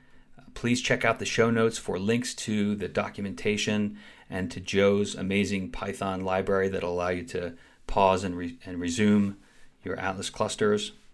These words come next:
You can find MongoDB all over social media at MongoDB. Check us out in the community, so you can join there. It's at community dot mongodb dot com.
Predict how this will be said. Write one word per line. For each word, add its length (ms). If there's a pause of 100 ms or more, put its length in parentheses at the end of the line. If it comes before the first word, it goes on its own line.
(480)
You 100
can 120
find 400
MongoDB 800
all 260
over 180
social 360
media 540 (520)
at 260 (220)
MongoDB. 1120 (920)
Check 200
us 140
out 260
in 140
the 100
community, 840 (180)
so 160
you 160
can 180
join 280
there. 300
It's 220
at 280
community 560
dot 240
mongodb 640
dot 220
com. 440